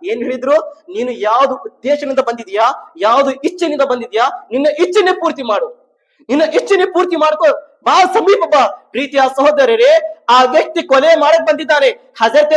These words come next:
ಮೈನುದ್ದೀನ್ ಚಿಶ್ತಿ ರಹಮತುಲ್ಲಾಹಿ ನ್ಯಾಲಿಯಿಂದ ಈ ಕೊಲೆ ಮಾಡೋದು ಅಕ್ಷರ ಹೇಗೆ ಅವ್ನ ಬರಕ್ ಕುಂತಿತ್ತು? ಆ ವ್ಯಕ್ತಿ ಭಯ ಪಡ್ಕೊಂಡು, "ಅಯ್ಯ ಅಲ್ಲ",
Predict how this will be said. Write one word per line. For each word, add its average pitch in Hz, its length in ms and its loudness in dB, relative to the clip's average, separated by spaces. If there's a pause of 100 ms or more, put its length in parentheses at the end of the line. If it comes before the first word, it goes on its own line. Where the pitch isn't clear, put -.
ಮೈನುದ್ದೀನ್ 320 520 -4
ಚಿಶ್ತಿ 339 220 -4
ರಹಮತುಲ್ಲಾಹಿ 320 680 0
ನ್ಯಾಲಿಯಿಂದ 311 480 0 (240)
ಈ 339 40 -2 (120)
ಕೊಲೆ 622 280 4
ಮಾಡೋದು 311 260 2 (100)
ಅಕ್ಷರ 330 240 0 (140)
ಹೇಗೆ 339 280 0
ಅವ್ನ 311 300 0
ಬರಕ್ 285 160 0
ಕುಂತಿತ್ತು? 262 340 -8 (440)
ಆ - 100 6
ವ್ಯಕ್ತಿ 330 240 -2
ಭಯ 220 240 0 (160)
ಪಡ್ಕೊಂಡು, 311 340 2 (160)
"ಅಯ್ಯ 294 200 4
ಅಲ್ಲ", 226 180 -4